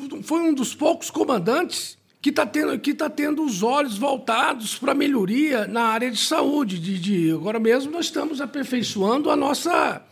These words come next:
temos uma comissão constituída sobre a presidência do Coronel Franco, que é o chefe de Estado-Maior,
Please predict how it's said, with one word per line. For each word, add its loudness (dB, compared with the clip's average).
temos 0
uma 2
comissão 2
constituída 0
sobre 0
a 0
presidência 0
do 0
Coronel 2
Franco, 2
que 0
é 4
o 2
chefe 0
de -6
Estado-Maior, 0